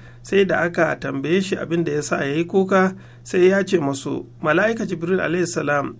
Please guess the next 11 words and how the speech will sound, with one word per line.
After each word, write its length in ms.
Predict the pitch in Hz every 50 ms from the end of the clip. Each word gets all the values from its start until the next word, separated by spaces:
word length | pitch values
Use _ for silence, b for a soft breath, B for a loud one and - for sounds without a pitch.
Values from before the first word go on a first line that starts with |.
| -
ya 240 | 156 156 170 190 214
faɗa 360 | 202 233 233 - - 175 160 165
mani 380 | 170 170 170 156 147 135 - -
cewa 560 | - - 190 190 160 135 131 131 127 131 131 - B B B B B B
al'ummarsa 960 | - 147 143 - - 190 214 226 208 190 170 151 - - 147 135 120 - - - - - -
za 360 | 160 147 156 165 170 170 170
su 520 | 165 - - - 156 147 139 131 127 123 -
kashe 320 | - 190 185 - 175 143
shi. 320 | - - - 180 156 - - - - -
Don 140 | - 170 196 233
haka 460 | 247 247 233 254 220 185 - - -